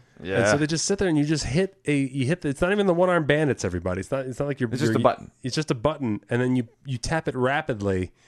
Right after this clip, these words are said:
Speaker 2: because you don't know when it is, like, the first time you can get it to spin, so you wanna get the most spins in, in ten minutes.
Speaker 1: Right.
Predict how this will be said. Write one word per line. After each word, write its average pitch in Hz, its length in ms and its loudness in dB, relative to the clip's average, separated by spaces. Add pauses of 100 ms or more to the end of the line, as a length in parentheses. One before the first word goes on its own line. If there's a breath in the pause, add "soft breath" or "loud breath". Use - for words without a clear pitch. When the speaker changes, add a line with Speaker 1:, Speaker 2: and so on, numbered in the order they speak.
(120 soft breath)
Speaker 2:
because 120 280 -2
you 117 60 -2
don't 131 180 0
know 127 140 2
when 117 300 0
it 110 100 -6
is, 113 180 0
like, 107 120 -2
the 110 80 -4
first 107 280 -4
time 107 200 -2
you 101 80 0
can 101 400 -2
get 117 100 0
it 104 80 -6
to 104 100 -12
spin, 127 280 -4
so - 100 -8
you 110 60 -4
wanna 110 100 0
get 107 100 -8
the 107 60 -4
most 107 260 0
spins 110 320 -2
in, 104 120 0
in 95 100 -4
ten 101 220 0
minutes. 113 420 -4
Speaker 1:
Right. 107 240 -2